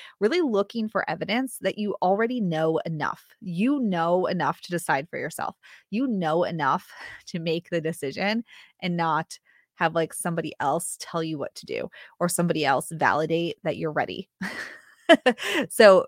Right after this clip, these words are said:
mappers want to look for evidence of that in your life. Where do you see that you know enough? Where have you taken action in the past?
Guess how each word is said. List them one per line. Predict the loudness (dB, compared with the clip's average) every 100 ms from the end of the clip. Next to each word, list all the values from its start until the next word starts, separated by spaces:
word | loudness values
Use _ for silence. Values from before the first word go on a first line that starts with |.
| 0
mappers | 4 6 6 4 4 0
want | -6 -6
to | -6
look | 0 0 0
for | -4 -4 -2
evidence | 0 0 0 -2
of | -2
that | 0 -2
in | -4
your | -6
life. | -6 -8 -10 -20 -20 -12
Where | 2 4 4
do | 4
you | -2
see | -2 -2 -2
that | -2
you | -4
know | -4 -4
enough? | -4 -4 -4
Where | -2 2 2
have | 0
you | -2 -2 -4 -6
taken | -2 -2 0 -4 -2
action | -2 -2 -6 -6
in | -4
the | -6
past? | 0 2 2 0 -8 -12